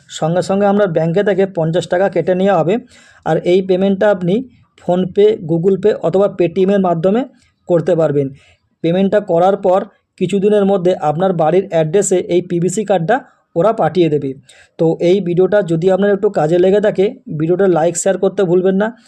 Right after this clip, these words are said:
আর এই ভিডিওটা আপনার বন্ধুবান্ধবের কাছে আরও বেশি বেশি করে শেয়ার করে দিন, তাহলে তারাও এই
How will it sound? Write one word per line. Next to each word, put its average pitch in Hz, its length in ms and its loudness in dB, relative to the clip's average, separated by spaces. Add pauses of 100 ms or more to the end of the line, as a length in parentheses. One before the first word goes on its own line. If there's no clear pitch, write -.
(300)
আর 160 60 0 (180)
এই 175 160 4
ভিডিওটা 196 300 0 (140)
আপনার 185 260 0
বন্ধুবান্ধবের 190 600 0
কাছে 190 160 0 (140)
আরও 180 120 0 (100)
বেশি 160 220 -4
বেশি 185 200 0
করে 202 120 2 (120)
শেয়ার 165 260 0
করে 196 180 2
দিন, 233 80 0 (380)
তাহলে 170 240 2
তারাও 165 200 0 (100)
এই 190 60 2